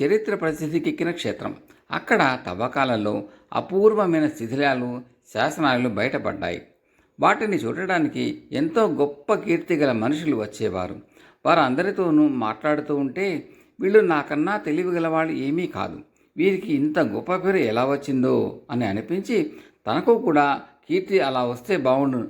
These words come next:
అని అనిపించేది ముకుందుడికి. ముకుందుడు ఈ మాట చాలామందితో అన్నాడు కూడాను. ఒక వృద్ధుడు మాటల్లో ముకుందుడి కీర్తికాంక్ష గ్రహించి,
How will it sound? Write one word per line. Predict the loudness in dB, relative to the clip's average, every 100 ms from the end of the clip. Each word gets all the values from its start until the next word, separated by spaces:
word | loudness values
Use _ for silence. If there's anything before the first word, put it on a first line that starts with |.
| -4
అని | -2 0
అనిపించేది | 0 -2 0 0 2 0
ముకుందుడికి. | 0 0 -2 -2 -6 -10 -12 _ -20 _ -4
ముకుందుడు | 2 4 4 4
ఈ | 2 2
మాట | 4 2 0 -2
చాలామందితో | 0 2 2 0 0 0 -2
అన్నాడు | -2 -2 -2 -2
కూడాను. | -6 -6 -4 -6 -8 -14 _ _ _ _ _ _ _ _ _ -2
ఒక | 0 2
వృద్ధుడు | 2 2 4 6 6 4 0 -12 _ -2
మాటల్లో | -2 0 2 2 2 -2
ముకుందుడి | -4 -2 2 4 4 2
కీర్తికాంక్ష | 0 -2 0 0 0 0 0
గ్రహించి, | -2 -2 -2 -2 0 0 0 -2